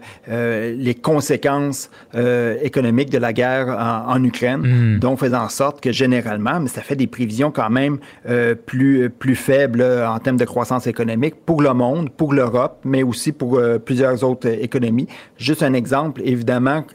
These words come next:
Speaker 1: un peu comme nous, on en reparlera de nos prévisions plus tard, mais, euh, tu sais, la Russie voit comme une bonne, une décroissance de huit virgule cinq pour cent cette année en Russie, moins trente-cinq en Ukraine.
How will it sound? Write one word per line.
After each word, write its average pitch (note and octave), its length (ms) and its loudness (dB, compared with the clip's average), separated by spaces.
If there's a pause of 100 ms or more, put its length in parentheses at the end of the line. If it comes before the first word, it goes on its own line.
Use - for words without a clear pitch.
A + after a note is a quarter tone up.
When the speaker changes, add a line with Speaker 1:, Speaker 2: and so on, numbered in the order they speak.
(220)
Speaker 1:
un C#3 100 2
peu G#3+ 120 -2
comme D#3+ 220 0
nous, G#3+ 160 0 (260)
on A#2+ 140 0
en C#3 80 2
reparlera C3+ 260 0
de D#3+ 60 2
nos C#3 100 2
prévisions C3 340 -2
plus - 140 -12
tard, E3+ 220 0
mais, C#3+ 260 2 (320)
euh, B2+ 800 2 (120)
tu E3 300 -12
sais, D#3 140 0
la C3+ 180 2
Russie B2+ 440 0
voit C3 180 2
comme C3+ 160 0
une C3 120 2
bonne, D3 280 0
une C3 420 0
décroissance C#3 560 0
de C3 80 0
huit C3 180 0
virgule B2 240 0
cinq C3 240 -2
pour - 140 -14
cent C3+ 240 0
cette - 160 -8
année B2+ 260 2
en A#2+ 140 0
Russie, A#2 380 -4
moins C3+ 180 0
trente-cinq C#3 640 -4
en B2 120 0
Ukraine. C3+ 380 -2